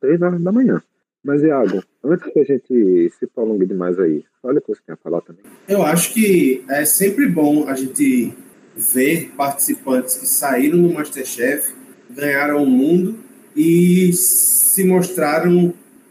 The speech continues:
Speaker 2: casos de sucesso. O Mohamed é um deles e acho que meio que dá, canta a bola de, ah, ele é uma inspira-,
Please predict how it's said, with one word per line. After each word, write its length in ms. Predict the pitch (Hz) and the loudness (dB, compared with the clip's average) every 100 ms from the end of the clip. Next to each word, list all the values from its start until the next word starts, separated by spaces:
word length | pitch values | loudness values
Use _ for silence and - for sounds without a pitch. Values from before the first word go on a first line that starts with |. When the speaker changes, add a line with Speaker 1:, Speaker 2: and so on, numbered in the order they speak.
| - | -8
Speaker 2:
casos 380 | 160 165 165 160 | -4 -2 -4 -4
de 120 | 170 | -4
sucesso. 600 | 180 170 120 110 - - - _ _ - | -2 -4 -4 -6 -8 -12 -20 _ _ -4
O 60 | |
Mohamed 460 | 135 - 147 165 156 | -2 -2 -2 -4 -2
é 60 | 151 | -2
um 140 | 147 | 0
deles 540 | 131 165 185 202 - - - - 170 | 0 2 2 -2 -8 -14 -20 -6 0
e 80 | |
acho 260 | 175 180 - | 0 0 -4
que 420 | 233 240 233 175 - - - - | -2 0 0 -2 -6 -20 -20 -12
meio 600 | - 156 160 170 196 226 | -4 -2 2 2 2 0
que 140 | - 180 | -2 -8
dá, 600 | 143 143 175 165 - - - - - | -6 -4 -2 -2 -4 -14 -20 -20 -4
canta 380 | 160 190 185 | 0 0 0
a 60 | 175 | -6
bola 300 | - 143 170 | -4 -2 0
de, 160 | 156 151 | 0 -2
ah, 420 | 143 139 - - - _ _ | -2 -4 -8 -16 -20 _ _
ele 420 | 127 143 160 180 160 | 0 0 2 0 0
é 120 | 160 | 2
uma 120 | 175 | 0
inspira-, 560 | 175 - 185 185 185 | 0 -2 0 0 -2